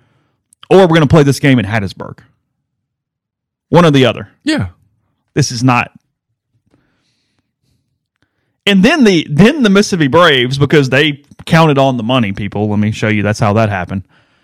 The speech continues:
Speaker 1: Said, "Hey, no refunds, but if you'd like to exchange your tickets for two Mississippi Braves games in the future, let us know, and we'll give you two M Braves games."
Speaker 2: Oh,
Speaker 1: So
Speaker 2: screw off.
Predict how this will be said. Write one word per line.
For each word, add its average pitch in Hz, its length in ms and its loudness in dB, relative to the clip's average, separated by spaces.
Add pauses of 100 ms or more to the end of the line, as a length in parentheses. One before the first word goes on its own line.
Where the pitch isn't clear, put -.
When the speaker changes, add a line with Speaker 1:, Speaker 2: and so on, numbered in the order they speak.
(300)
Speaker 1:
Said, 147 320 -2
"Hey, 170 180 2
no 175 240 2
refunds, 147 680 -2
but 185 280 0
if 175 140 -4
you'd 190 100 -2
like 359 160 2
to - 80 -2
exchange 220 400 0
your 185 100 2
tickets 180 380 -2
for 139 100 -2
two 202 200 2
Mississippi 170 340 0
Braves 156 320 0
games 135 300 0
in 123 40 -4
the 107 80 -4
future, 131 320 -4
let 117 160 -2
us 104 120 -4
know, 120 240 2
and 104 80 -4
we'll 107 80 -2
give 107 160 -2
you 101 40 -6
two 110 220 0
M 104 140 -2
Braves 98 280 -6
games." 67 300 -12
Speaker 2:
Oh, 170 40 -4
Speaker 1:
So 139 120 0
Speaker 2:
screw 92 420 -2
off. 71 460 -8